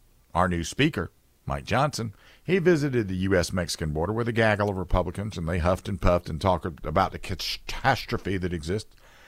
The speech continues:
So, uh, what's, what are we doing about it? Going back to his predecessor, Paul Ryan, Republicans fought Trump on building a border wall and applied no pressure on Biden to secure the border. They could defund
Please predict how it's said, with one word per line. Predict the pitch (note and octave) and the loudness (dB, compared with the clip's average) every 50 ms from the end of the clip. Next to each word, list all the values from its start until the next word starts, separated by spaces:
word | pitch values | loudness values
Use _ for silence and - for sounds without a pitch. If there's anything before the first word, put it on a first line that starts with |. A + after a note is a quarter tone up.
| - - - - - _ _ _ | -20 -20 -20 -20 -20 _ _ _
So, | - - D#3+ D#3+ D#3+ D#3+ D#3 D#3+ D#3+ D#3+ | 0 6 8 10 10 12 10 10 10 8
uh, | D#3+ D#3 D3+ D3+ D3+ C#3+ A#2+ - _ _ _ - - - _ _ _ - _ _ _ _ - - - _ _ _ _ _ _ _ _ _ _ _ _ _ _ _ _ _ _ _ _ _ _ _ _ _ _ _ _ _ | 8 10 10 8 6 4 0 -6 _ _ _ -20 -20 -20 _ _ _ -20 _ _ _ _ -20 -20 -20 _ _ _ _ _ _ _ _ _ _ _ _ _ _ _ _ _ _ _ _ _ _ _ _ _ _ _ _ _
what's, | - D#2+ F#2 F#2 - - - - - - | -2 0 0 0 -2 -6 -6 -6 -8 -6
what | - D#2+ D#2+ E2 | -2 -2 0 2
are | F2 | 2
we | F#2 | 2
doing | G#2 D#3 F#3 F#3 | 2 2 2 2
about | D3+ F2 D2 A#1+ | 0 -2 -4 -6
it? | - - _ _ _ _ _ _ _ _ _ _ _ _ _ _ _ _ _ _ _ _ _ _ _ _ - - _ _ _ _ _ _ _ _ _ _ _ _ _ _ _ _ _ _ _ _ _ | -10 -16 _ _ _ _ _ _ _ _ _ _ _ _ _ _ _ _ _ _ _ _ _ _ _ _ -20 -20 _ _ _ _ _ _ _ _ _ _ _ _ _ _ _ _ _ _ _ _ _
Going | G2+ A2+ C3 C3+ B2+ | 4 4 6 6 6
back | A#2+ B2+ B2 A#2+ - - | 8 8 8 6 4 0
to | A2 G#2 | 0 0
his | F#2 E2+ | 0 0
predecessor, | - D#3+ D#3+ D3 C3+ - - A2+ G#2+ - A#2+ G#2 | 2 2 4 4 4 2 2 2 2 2 -2 -4
Paul | - A#2+ A#2 A2+ A2 G#2 | 2 4 6 6 8 6
Ryan, | A2 C3 C#3 C3 A#2 A2+ B2 | 6 4 4 4 2 0 -2
Republicans | A#2 - - A#2 A2 - - G2 F2+ - | -2 2 2 2 2 2 -2 -4 -4 4
fought | - D3+ D3 C#3+ - - - | 6 8 8 8 6 2 -2
Trump | - G#2+ G#2+ G#2 G2+ | 2 2 2 2 2
on | F#2+ F#2 E2+ | 0 0 2
building | F2+ G#2 G2 F#2 F#2+ D#2+ | 2 2 4 4 2 0
a | D#2+ | 0
border | F#2 G#2+ G#2+ G2 F#2 | 2 4 4 4 2
wall | F2 E2+ F2+ G#2+ | 2 2 2 2
and | G#2 F#2 | 0 -2
applied | D#2+ - G2+ G#2 G2+ G2 F2 | -4 -2 0 2 2 2 2
no | F#2+ A2 B2 | 2 2 0
pressure | - - A2+ A2 G2+ - A2 G2 | 2 0 0 0 0 0 -2 0
on | G2 F#2+ F#2+ F#2 | 2 2 2 4
Biden | G2 G2 G2+ G2+ F#2+ | 4 4 4 2 0
to | E2+ | -2
secure | - - - - G#2+ G#2+ G#2+ | -4 -8 -4 0 2 2 2
the | G#2 | 2
border. | G#2 B2+ C#3 B2 - - - _ - - - - - _ | 4 4 4 4 2 0 -8 _ -20 -20 -20 -20 -20 _
They | - G2 G#2 G2 | 0 2 2 2
could | - - D#3+ D#3 B2 G#2+ | 2 0 0 0 2 0
defund | A2 - - - E3 E3 G3 B2+ A2+ | -2 -2 2 6 6 8 8 6 2